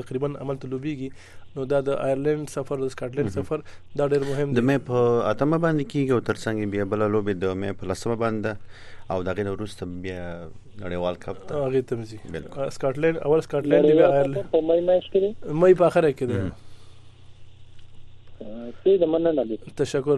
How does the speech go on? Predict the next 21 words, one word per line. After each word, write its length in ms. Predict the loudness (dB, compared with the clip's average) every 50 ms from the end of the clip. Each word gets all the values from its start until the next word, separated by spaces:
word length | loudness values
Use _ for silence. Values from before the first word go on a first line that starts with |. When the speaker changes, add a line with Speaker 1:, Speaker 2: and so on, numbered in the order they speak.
| 0 -2 -4
Speaker 1:
د 20 | -2 0
افغانستان 320 | 0 0 0 0 2 2
Speaker 2:
وخت 100 | 2 2
خیر. 100 | 2 2
Speaker 1:
لومړۍ 180 | 2 2 2 2 2
لوبه 200 | 2 2 2 2 2
د 80 | 2 0 -2
آسټرالیا 400 | -2 -4 -8 -8 -4 -2 -2 -2 -2 -4
سره 140 | -6 -8 -6
ده، 140 | -4 -4 -4
Speaker 2:
مهم. 120 | -4 -4 -4
Speaker 1:
د 20 | -6 -6 -6
جون 100 | -8 -8 -8 -10
په 60 | -12 -10 -10
څلورمه 360 | -8 -6 -6 -6 -8 -8 -10 -12
نیټه. 220 | -12 -12 -12 -12 -10
Speaker 2:
مهم. 260 | -10 -10 -10 -10 -12 -14 -16 -18 -18 -16 -16 -16 -16 -16 -18 -18 -18 -10 -6
Speaker 1:
د 20 | -6 -6
اختر 200 | -4 -4 -6 -6 -6 -6
په 20 | -8
ورځ. 200 | -8 -10 -10 -12